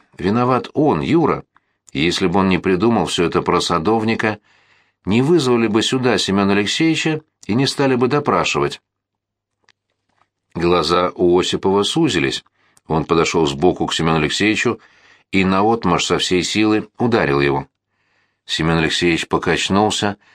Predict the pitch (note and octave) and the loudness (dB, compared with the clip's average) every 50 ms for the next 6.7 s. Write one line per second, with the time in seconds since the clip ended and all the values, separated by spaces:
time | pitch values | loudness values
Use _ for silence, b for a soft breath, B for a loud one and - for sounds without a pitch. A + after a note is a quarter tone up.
0 | b b b b - - G2 G2+ - - C3 A#2 - - F#2+ E2+ D#2+ D2+ D#2+ F#2+ | b b b b -4 0 0 0 0 0 0 -2 0 -2 -2 -2 -2 -2 -2 -2
1 | G2+ A2 G#2 G2+ G#2 G2+ G2+ G2+ G2 F#2 - _ _ _ _ - - - - - | -2 -2 -2 0 0 0 0 0 -2 -4 -8 _ _ _ _ -6 -6 -4 0 0
2 | G#2 F#2 E2 F#2 F2 - F#2+ F#2+ G2 E2+ - G#2+ G2 G2 G#2 G2+ - - A2+ F#2+ | 0 0 0 0 0 0 0 0 0 0 0 0 0 0 0 0 0 0 0 0
3 | D#2+ E2 D#2+ D2+ - - E2+ F2 D#2 - - E2+ E2 E2+ E2 D#2 D#2+ D2+ C#2 - | 0 0 -2 -2 -2 -2 -2 0 0 -2 -2 0 0 0 0 0 -2 -2 -4 -6
4 | _ _ _ _ _ _ _ _ _ _ _ _ - - C#2+ C#2+ E2+ F2 F2 E2 | _ _ _ _ _ _ _ _ _ _ _ _ -12 -8 -6 -2 0 0 0 0
5 | - - - G2+ F#2+ F#2 F2 E2 - F2+ E2+ E2+ - F2 F2+ F2 - - G2 G2 | -2 -4 -2 0 0 0 0 0 0 -2 -2 -2 0 0 0 0 0 0 0 2
6 | G2 G2 G2+ G2+ G2 F#2+ E2+ - - - D2+ D2+ D#2 D2 | 2 2 2 2 2 0 0 -2 -4 -2 -4 -4 -4 -6